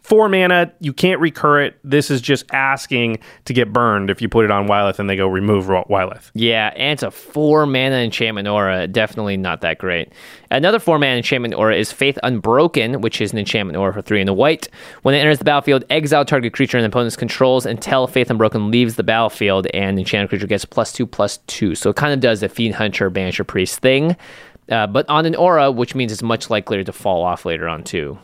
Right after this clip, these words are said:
Speaker 1: I don't wanna give even more reasons that they want to remove Wylith, right?
Speaker 2: That's a good point, yeah.
Speaker 1: Yeah, I really don't wanna do that. So I
Speaker 2: You're
Speaker 1: just
Speaker 2: trying to slip by and be like, "My deck is not that great. It's Boros equipment
Speaker 1: <laughs>
Speaker 2: attacks."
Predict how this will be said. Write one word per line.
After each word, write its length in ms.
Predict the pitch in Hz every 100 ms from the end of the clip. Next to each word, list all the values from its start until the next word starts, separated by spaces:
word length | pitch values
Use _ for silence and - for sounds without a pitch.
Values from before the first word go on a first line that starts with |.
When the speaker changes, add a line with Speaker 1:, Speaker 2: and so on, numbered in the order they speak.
| _ -
Speaker 1:
I 80 | 208
don't 180 | 262
wanna 180 | 202 180
give 280 | 147 143 139
even 240 | 127 120
more 260 | 117 110 113
reasons 400 | 110 110 107 101
that 140 | 101 92
they 80 |
want 300 | 92 95 92
to 100 | -
remove 320 | 92 92 92 87
Wylith, 460 | 90 87 - -
right? 120 | 90 101
Speaker 2:
That's 180 | 113
a 40 | 104
good 120 | 104
point, 240 | 107 82
yeah. 80 | 87
Speaker 1:
Yeah, 200 | 107 98
I 40 | 95
really 260 | 135 139
don't 160 | 117 107
wanna 200 | 101 95
do 160 | 95 90
that. 200 | 92 -
So 360 | 104 95 95
I 60 | 95
Speaker 2:
You're 60 | 107
Speaker 1:
just 80 | 107
Speaker 2:
trying 160 | 104
to 40 | 160
slip 320 | - 165 101
by 160 | 135
and 80 | 127
be 60 | 117
like, 140 | 117
"My 160 | 151 208
deck 200 | 175 139
is 140 | 113
not 220 | 127 131
that 160 | 123 120
great. 240 | 127 135
It's 120 | 117 -
Boros 400 | - 135 123 -
equipment 420 | - 156 120 120
Speaker 1:
<laughs> 20 |
Speaker 2:
attacks." 440 | - 170 123 -